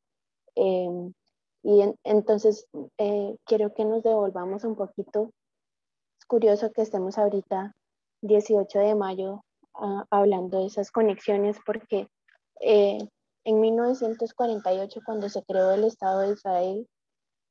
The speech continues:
eh, en mayo justamente, hace un-, unos días se conmemoró, eh, esa fundación y es,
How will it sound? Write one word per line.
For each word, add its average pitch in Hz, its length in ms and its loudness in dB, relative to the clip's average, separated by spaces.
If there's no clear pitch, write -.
eh, 190 480 -4
en 202 160 -6
mayo 196 340 -2
justamente, 196 760 -8
hace - 260 -8
un-, 202 320 -6
unos 196 420 -4
días 190 360 -2
se 208 180 -8
conmemoró, 185 880 -6
eh, 185 340 -6
esa 190 240 -6
fundación 196 720 -4
y 247 320 6
es, 196 360 -4